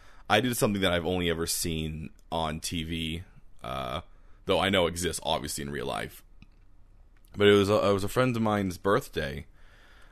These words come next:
uh, and they, uh, invited us out to this place. I had no idea what it was because I was just like, "Yeah, I'll go to your birthday. I don't know what's going on."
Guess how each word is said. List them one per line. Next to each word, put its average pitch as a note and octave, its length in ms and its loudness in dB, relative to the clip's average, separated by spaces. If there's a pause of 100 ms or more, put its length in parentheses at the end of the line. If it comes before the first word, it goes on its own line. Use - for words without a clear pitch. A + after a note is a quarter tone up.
uh, E2+ 260 0
and F#2+ 180 0
they, F#2+ 460 4
uh, D2 480 2 (160)
invited F2 400 0
us A2 80 0
out A#2+ 140 2
to C3 60 -4
this C#3 140 -2
place. F2+ 360 0
I D2+ 80 -6
had D#2+ 80 -8
no F2 240 0
idea G#2+ 180 4
what A#2 140 6
it B2+ 80 6
was G2+ 360 4
because F2+ 300 -4
I F2 100 2
was F2 100 -2
just F2+ 180 -6
like, F2 200 0
"Yeah, D#3 300 8
I'll B2 140 6
go A#2 120 6
to F#2+ 60 4
your F2+ 120 0
birthday. F#2 460 2
I A2+ 40 6
don't G2 100 2
know F2+ 80 -2
what's F#2 140 -4
going E2+ 240 -2
on." G2 240 6